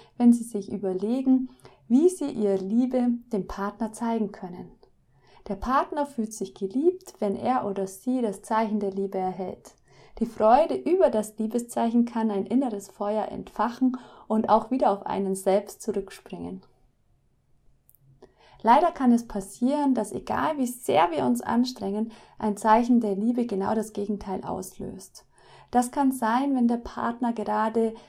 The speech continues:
extrem unter Stress steht. Und das muss nichts mit der Beziehung zu tun haben, sondern es kann auch beruflicher Stress sein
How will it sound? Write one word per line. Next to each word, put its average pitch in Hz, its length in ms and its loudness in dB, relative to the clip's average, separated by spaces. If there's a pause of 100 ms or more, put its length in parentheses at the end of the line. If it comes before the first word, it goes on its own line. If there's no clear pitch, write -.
(100)
extrem 254 580 0
unter 233 300 0
Stress - 500 -6
steht. - 400 -14 (240)
Und 202 120 -2
das 220 140 -2
muss 247 220 4
nichts 311 320 -2
mit 277 200 -4
der 247 60 0
Beziehung 240 540 -2
zu - 160 -10
tun 202 400 -4
haben, 240 300 4
sondern 220 320 -2
es 214 120 -10
kann 233 240 2
auch 220 160 0
beruflicher 262 640 -2
Stress 240 460 -2
sein 240 340 4